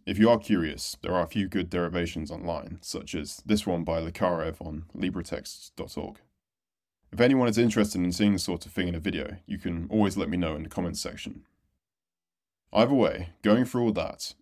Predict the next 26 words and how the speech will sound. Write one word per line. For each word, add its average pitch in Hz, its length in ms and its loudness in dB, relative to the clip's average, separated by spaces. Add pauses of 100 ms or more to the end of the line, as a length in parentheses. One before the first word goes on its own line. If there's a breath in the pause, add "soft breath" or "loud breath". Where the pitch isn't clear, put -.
(120)
you'll 90 100 -4
still 113 300 0
get 110 180 0
the - 80 -12
total 104 360 2
energy 107 260 6
in 98 60 2
an 95 100 0
electric 92 380 -6
field - 420 -8
to - 120 -16
be 82 120 -4
a 82 60 -4
half 98 340 0
times 92 320 -4
epsilon - 480 -10
times 82 280 -4
the 87 80 -10
volume 101 340 4
integral 85 560 -8
of - 120 -12
E - 120 -10
squared, - 400 -8 (440)
no 95 120 -2
matter 82 240 -4
what. - 380 -14